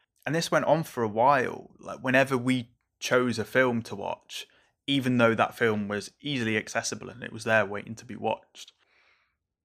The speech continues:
it just, it sat there like a toy in Toy Story, waiting in the, in the cupboard to be played with. Um,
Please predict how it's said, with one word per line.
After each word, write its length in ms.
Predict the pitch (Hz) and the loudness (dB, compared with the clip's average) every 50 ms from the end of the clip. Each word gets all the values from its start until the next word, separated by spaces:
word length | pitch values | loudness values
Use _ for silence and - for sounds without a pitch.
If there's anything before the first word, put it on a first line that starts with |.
| _ _ | _ _
it 140 | - 139 120 | -10 -8 -4
just, 300 | - 175 - - - - - - | -4 -2 0 0 -2 -2 -2 -6
it 160 | 139 - 135 | -4 -2 0
sat 320 | - - 165 135 - - | 0 2 2 0 -2 -2
there 240 | 156 151 160 170 165 | -4 -4 -2 -2 -2
like 220 | 151 131 120 - - | -2 -4 -6 -6 -8
a 40 | |
toy 320 | - - - 120 120 131 139 | -12 -10 -8 -6 -6 -4 -4
in 140 | 139 127 117 | -6 -8 -8
Toy 240 | - 120 123 131 | -6 -4 -4 -4
Story, 460 | 127 - - 139 139 139 139 147 143 135 | -4 -4 -6 -4 -4 -4 -4 -4 -4 -4
waiting 420 | 117 113 117 127 135 - 135 117 | -2 0 2 2 2 2 0 -4
in 160 | 131 135 127 120 | -6 -4 -4 -4
the, 100 | - 120 | -4 -4
in 120 | 117 120 | -4 -4
the 60 | 117 | -4
cupboard 420 | - - 123 123 127 139 147 - - _ - | -6 -4 -6 -4 -2 -2 -4 -6 -6 _ -12
to 120 | - 123 | -12 -10
be 120 | - 123 | -10 -10
played 400 | 117 - - 127 127 127 147 151 | -12 -8 -4 -2 -2 -2 -2 -4
with. 320 | - 156 156 170 180 180 - - - - - - _ - - | -4 -6 -6 -6 -8 -10 -14 -20 -20 -20 -20 -20 _ -6 -2
Um, 420 | 131 131 131 120 110 110 107 127 | 0 0 0 0 -2 -4 -8 -10